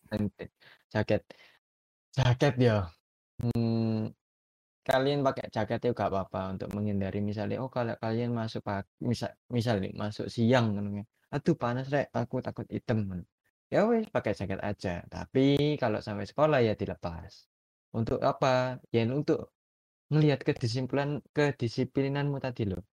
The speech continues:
Gitu. Jadi kalau kalian, "Oh, aku sakit,"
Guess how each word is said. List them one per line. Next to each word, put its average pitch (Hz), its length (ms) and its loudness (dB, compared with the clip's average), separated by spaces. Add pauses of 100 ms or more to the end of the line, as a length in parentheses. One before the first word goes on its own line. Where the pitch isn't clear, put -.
(1160)
Gitu. - 300 -4 (500)
Jadi 113 480 0 (320)
kalau 107 240 -2
kalian, 117 400 -2 (160)
"Oh, 151 160 -2 (160)
aku - 160 -8
sakit," 127 360 -4